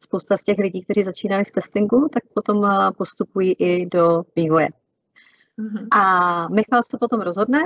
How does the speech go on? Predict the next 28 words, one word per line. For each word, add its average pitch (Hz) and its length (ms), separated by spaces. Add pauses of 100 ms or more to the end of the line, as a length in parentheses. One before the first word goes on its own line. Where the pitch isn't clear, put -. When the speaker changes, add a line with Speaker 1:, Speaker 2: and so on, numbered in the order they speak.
(320)
Speaker 1:
koho 208 240
vlastně, 214 400
aby, 208 200
aby 202 160
ten, 208 240
eh, 190 280 (320)
tým, 220 280
aby 208 160
vlastně 202 360
ten, 202 280
eh, 185 520 (360)
ten 185 140
tým, 208 140
který 214 200
bude 208 160
absolvovat 202 560
vlastně 196 260
tu 214 140
akademii, 180 600
aby 175 160
byl 214 140 (120)
plus 277 340
minus, 208 560 (420)
eh, 196 260
na 202 100
tom 214 120 (100)
podobně 220 540
znalostmi. 185 580